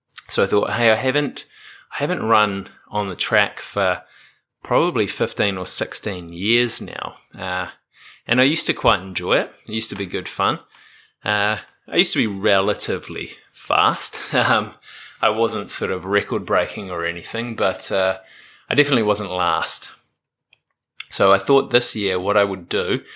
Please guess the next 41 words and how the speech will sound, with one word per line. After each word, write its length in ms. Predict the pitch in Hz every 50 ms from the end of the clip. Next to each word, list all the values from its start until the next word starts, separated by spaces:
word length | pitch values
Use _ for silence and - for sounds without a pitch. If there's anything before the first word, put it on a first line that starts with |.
| - - - - - _ _
is 320 | - - 101 101 98 98 -
I 200 | - - 101 101
would 240 | 104 110 110 107 104
train 680 | - - - - 101 98 98 95 92 87 87 90 87 - - _ _
for 640 | - - - - 110 101 95 92 90 90 87 85 - - - _ _ -
the 100 | 101 101
four 300 | - - 113 113 110 113
hundred 320 | 127 127 135 143 147 139
and 100 | 127 107
maybe 260 | 107 107 104 95 98
the, 280 | 90 87 90 90 - - _ _ _ _ _ _ -
the 100 | 107 95
two 300 | - - - 117 101 98
hundred 340 | 107 104 98 92 95 95
or 120 | 90 90 87
the 140 | 87 87 -
eight 200 | - 104 98 -
hundred 260 | - 117 110 101 104 101
meters, 340 | 107 113 135 135 180 180
depending 420 | - - 107 - - 113 104 98 92
on 140 | 92 90 87
how 160 | - 95 92
things 320 | - - 92 90 90 -
go, 320 | - - 95 92 117 156 - - - - - - - - - - - - - - _ -
uh, 400 | 92 95 95 95 95 98 95 - - -
and 520 | 113 117 117 113 113 113 113 113 107 113 110
look 280 | 117 123 143 - - -
to 320 | - - 180 165 147 127 113
try 260 | - - - 110 104
and 100 | 104 101
go 140 | 95 92 92
to 80 | 98
the 80 | 95 95
Masters 480 | 92 92 92 95 - - - 110 104 95
Games, 800 | - 120 120 131 143 135 113 98 87 - - - - - - _ - -
uh, 440 | 101 98 95 95 95 98 98 98 -
in 180 | - 107 104
New 120 | 101 101 98
Zealand 580 | 98 110 110 101 98 92 92 90 85 - -
next 380 | 113 98 92 90 - - - -
year. 320 | 95 85 82 82 80 -